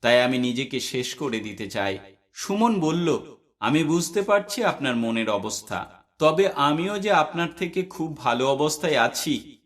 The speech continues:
তা নয়। দুজনের পরিস্থিতি একটু আলাদা হলেও আমরা দুজনেই একই ঘটনার শিকার। আমরা দুজনেই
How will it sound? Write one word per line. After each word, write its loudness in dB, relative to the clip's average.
তা 0
নয়। -4
দুজনের 2
পরিস্থিতি 0
একটু -2
আলাদা 2
হলেও -2
আমরা 0
দুজনেই 0
একই -4
ঘটনার -4
শিকার। -4
আমরা 2
দুজনেই 0